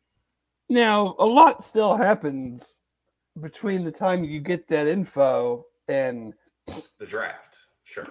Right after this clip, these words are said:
Speaker 1: when you're actually drafted. I mean, I, I don't think the info Alec Pierce got last year was that he was gonna be a second rounder.
Speaker 2: It wasn't far off.
Speaker 1: Maybe not far off, but, like,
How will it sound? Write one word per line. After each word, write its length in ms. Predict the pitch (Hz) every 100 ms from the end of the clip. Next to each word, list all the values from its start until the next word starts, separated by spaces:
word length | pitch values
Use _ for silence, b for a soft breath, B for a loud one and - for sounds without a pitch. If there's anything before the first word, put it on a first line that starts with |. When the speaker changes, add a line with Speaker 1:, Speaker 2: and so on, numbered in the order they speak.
| -
Speaker 1:
when 220 | 160 160
you're 120 | 160
actually 380 | 156 147 156 131
drafted. 520 | 143 156 185 185 143
I 60 | 139
mean, 140 | 151
I, 180 | 156 151 - _ _ _ _ _ _ _ _ _ _ _ -
I 100 | 165
don't 300 | 190 175 -
think 320 | 190 180 165
the 160 | - 165
info 380 | 175 - 170 160
Alec 320 | 160 147 -
Pierce 300 | 139 175 -
got 260 | - 139 110
last 340 | 135 135 -
year 160 | 143 156
was 160 | 143
that 140 | 131 120
he 100 | 139
was 160 | 135
gonna 220 | 127 127
be 100 | 123
a 80 | 120
second 320 | - 135 - -
rounder. 560 | 78 139 151 95 143 _ _ _ _ _ _ _ _ _ -
Speaker 2:
It 160 | 175
wasn't 380 | 180 202 196 165
far 300 | 160 147 127
off. 400 | 117 73 - _ _ _ _ -
Speaker 1:
Maybe 320 | 359 339 240
not 260 | 214 180
far 300 | - 185 143
off, 300 | 139 98 - -
but, 320 | 151 147 180 _ _ _ _ _ -
like, 320 | 151 131 -